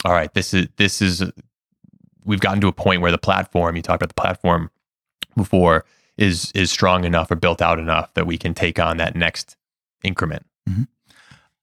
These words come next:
Speaker 2: I think, you know, one of, I think one of my biggest challenges is a determining,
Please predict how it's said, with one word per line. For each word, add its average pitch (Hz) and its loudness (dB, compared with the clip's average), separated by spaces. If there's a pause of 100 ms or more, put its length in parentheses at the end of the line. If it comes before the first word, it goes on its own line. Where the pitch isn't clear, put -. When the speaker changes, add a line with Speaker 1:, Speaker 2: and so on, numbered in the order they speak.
Speaker 2:
I 156 6
think, 175 4
you 147 4
know, 131 6
one 156 6
of, 139 0
I 127 0
think 123 4
one 120 4
of 120 4
my 117 6
biggest 110 2
challenges 107 2
is 101 -4
a 92 -4
determining, 104 4